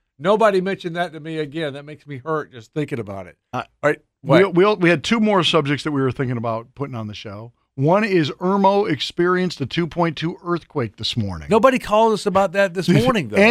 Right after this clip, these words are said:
Speaker 1: I
Speaker 2: Anybody
Speaker 1: didn't
Speaker 2: feel it?
Speaker 1: Anybody
Speaker 2: Anybody
Speaker 1: feel it?
Speaker 2: in the
Speaker 1: Anybody?
Speaker 2: Midlands?
Speaker 1: Tumbleweeds.
Speaker 2: Tumbleweeds feeling it now.
Speaker 1: <laughs>
Speaker 2: And the other one is Charles Manson obviously was a mass murderer.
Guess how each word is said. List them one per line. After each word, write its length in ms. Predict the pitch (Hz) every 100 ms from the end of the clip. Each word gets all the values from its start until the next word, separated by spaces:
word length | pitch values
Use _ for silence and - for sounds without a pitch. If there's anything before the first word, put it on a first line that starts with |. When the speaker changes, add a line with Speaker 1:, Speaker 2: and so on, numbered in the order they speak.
| 269
Speaker 1:
I 20 |
Speaker 2:
Anybody 360 | 269 226 240 226
Speaker 1:
didn't 80 |
Speaker 2:
feel 300 | - 208 170 113
it? 120 | - -
Speaker 1:
Anybody 420 | 175 226 233 233
Speaker 2:
Anybody 200 | - 269
Speaker 1:
feel 140 | 240
it? 180 | 247 233 262
Speaker 2:
in 100 | 262
the 80 |
Speaker 1:
Anybody? 240 | 247 285 277
Speaker 2:
Midlands? 340 | 240 - - _ _ - 202
Speaker 1:
Tumbleweeds. 380 | 196 180 175 180
Speaker 2:
Tumbleweeds 340 | 214 226 226 165
feeling 300 | 220 220 214
it 100 | 214
now. 400 | 208 226 254 240 143
Speaker 1:
<laughs> 140 | - -
Speaker 2:
And 160 | 202
the 80 | 202
other 220 | 247 269
one 200 | 240 208 196
is 340 | 190 180 160 190
Charles 520 | - 196 247 254 190
Manson 640 | 185 208 208 - 180 165 165
obviously 600 | 156 156 156 143 156 151
was 240 | 143 131
a 100 | 135
mass 400 | 135 151 156 -
murderer. 500 | 143 143 127 107 127